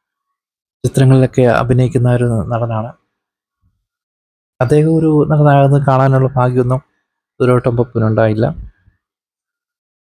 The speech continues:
അടുത്തയാൾ ആലുമൂടനാണ്.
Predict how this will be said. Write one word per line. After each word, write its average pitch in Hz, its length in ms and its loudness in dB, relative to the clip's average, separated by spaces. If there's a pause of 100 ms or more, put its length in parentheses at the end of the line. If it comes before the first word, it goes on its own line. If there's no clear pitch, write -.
(1080)
അടുത്തയാൾ 175 500 0 (400)
ആലുമൂടനാണ്. 175 640 2